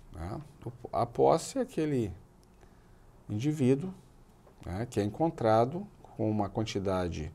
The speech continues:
ínfima, tá, e que seja considerada para consumo próprio.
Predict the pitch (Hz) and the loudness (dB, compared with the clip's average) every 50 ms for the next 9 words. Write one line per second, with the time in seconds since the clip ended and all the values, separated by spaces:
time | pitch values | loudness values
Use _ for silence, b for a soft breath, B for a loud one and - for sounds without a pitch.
0 | b b b b b b b b b b b b b b b b b b b - | b b b b b b b b b b b b b b b b b b b -20
1 | - - - - - - - 123 156 165 - - 226 226 240 247 - - - - | -20 -20 -20 -20 -8 0 4 4 4 4 2 -2 -4 -4 -6 -6 -10 -18 -20 -20
2 | - - - - - - - - 87 104 127 180 208 - - - - - - 165 | -20 -20 -20 -18 -10 -6 -4 -4 -2 -4 -4 -6 -8 -10 -16 -18 -12 -12 -10 -6
3 | - 175 165 - - 160 156 160 170 160 - 156 147 - 131 131 131 127 135 143 | -4 -4 -2 2 4 4 4 4 4 0 0 -2 0 4 4 6 6 4 4 0
4 | 135 - 131 127 - 127 117 - 120 117 117 110 - - 78 73 - - - - | -2 -2 -4 -4 -4 -6 -6 -4 -4 -4 -4 -2 -2 -4 -4 -4 -6 -10 -18 -20